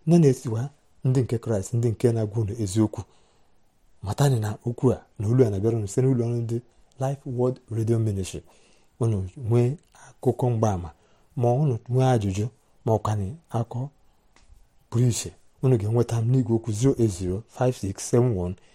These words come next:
nine four nine three, ma ọ bụkwa na zero eight one three two nine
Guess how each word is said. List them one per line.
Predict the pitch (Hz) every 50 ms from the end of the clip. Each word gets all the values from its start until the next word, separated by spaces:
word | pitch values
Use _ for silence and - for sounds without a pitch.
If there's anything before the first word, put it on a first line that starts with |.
| _ _ _ -
nine | 123 120 120
four | - - 98 92
nine | 104 113 123 123 -
three, | - 110 101 101
ma | 113 120
ọ |
bụkwa | 120 120 127 120
na | 120 123
zero | 120 123 151 160 175 180 - -
eight | 127 - -
one | 95 90 87 95 98 - _ _ _ _ _ _
three | - 143 143 147
two | 147 - - 131 123
nine | 113 98 87 90 98